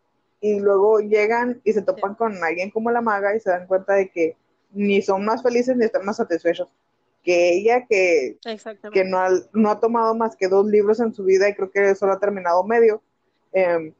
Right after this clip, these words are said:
Speaker 1: es más feliz
Speaker 2: Ujú.
Speaker 1: que todos ellos con toda su filosofía detrás.
Speaker 2: Sí, exactamente. Sí, no sé, se me hizo un, un personaje más interesante que Oliveira.
Speaker 1: Claro.
Speaker 2: Y del grupo, es, para mí es el mejor personaje
Speaker 1: Sí.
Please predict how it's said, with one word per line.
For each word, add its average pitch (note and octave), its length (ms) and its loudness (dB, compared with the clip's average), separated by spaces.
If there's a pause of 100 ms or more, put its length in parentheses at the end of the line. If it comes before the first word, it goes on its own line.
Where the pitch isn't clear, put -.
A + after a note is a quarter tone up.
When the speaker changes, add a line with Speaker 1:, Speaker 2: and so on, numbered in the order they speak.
(520)
Speaker 1:
es G#3+ 260 0
más G#3+ 160 -12
feliz A3 240 2
Speaker 2:
Ujú. A3 80 -14
Speaker 1:
que A3+ 60 2
todos G#3 280 0
ellos G#3+ 220 2
con G#3 200 -6
toda F3+ 220 0
su A3+ 160 -2
filosofía F#3+ 560 0
detrás. F#3+ 420 -4 (220)
Speaker 2:
Sí, - 140 -16
exactamente. A3+ 800 -16 (720)
Sí, C4+ 600 -12
no B3+ 120 -10
sé, C#4 160 -8
se C4+ 120 -12
me C4 60 -10
hizo C4 140 -12
un, C#4 60 -12 (160)
un B3 160 -14
personaje B3 480 -12
más A#3+ 180 -14
interesante A3+ 600 -16
que A#3 280 -14
Oliveira. F3+ 360 -4
Speaker 1:
Claro. E3+ 200 -8 (520)
Speaker 2:
Y G#3+ 240 -12
del G3 160 -8
grupo, A3+ 340 -2 (340)
es, - 300 -10 (320)
para F#3+ 220 -8
mí G#3+ 160 -4
es B3 120 -6
el B3 100 -8
mejor A3 220 -10
personaje G#3 440 -14
Speaker 1:
Sí. E3+ 160 0